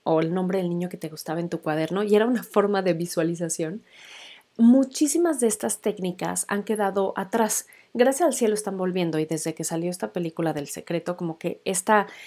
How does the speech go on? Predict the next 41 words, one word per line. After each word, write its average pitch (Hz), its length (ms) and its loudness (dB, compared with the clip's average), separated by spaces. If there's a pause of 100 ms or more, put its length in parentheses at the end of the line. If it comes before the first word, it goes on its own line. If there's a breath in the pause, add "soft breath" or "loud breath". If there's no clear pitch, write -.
(260 loud breath)
onda 202 500 4
de 175 400 2
visualizar, 170 800 2
de, 165 240 0 (320 loud breath)
de, 180 460 2
de 175 380 -2
como 180 220 -4
que - 60 -16
pedirle 208 680 6
al 180 240 4 (100)
universo 185 720 0
que 180 100 -2
te 175 160 -4
con-, 175 300 -4 (320)
conceda 185 380 -2
tus 180 140 -8
sueños, 175 440 -2
se - 160 -4
ha 196 60 2
hecho 196 240 -2
más 180 320 -2
popular 185 500 -2 (340 loud breath)
y 254 100 2
la 254 100 4
verdad 269 340 0
es 330 160 -2
que 294 120 -4
tiene 269 360 0
muchísimo 277 1120 2
beneficio. 175 540 -4 (800)
Ni 254 260 6
siquiera, 285 380 4 (180)
ni 220 220 6
siquiera 208 360 2
me 170 120 4
voy 190 100 8
a 196 40 4
meter 196 260 2
en 202 60 0
el 190 120 -2
tema 196 300 0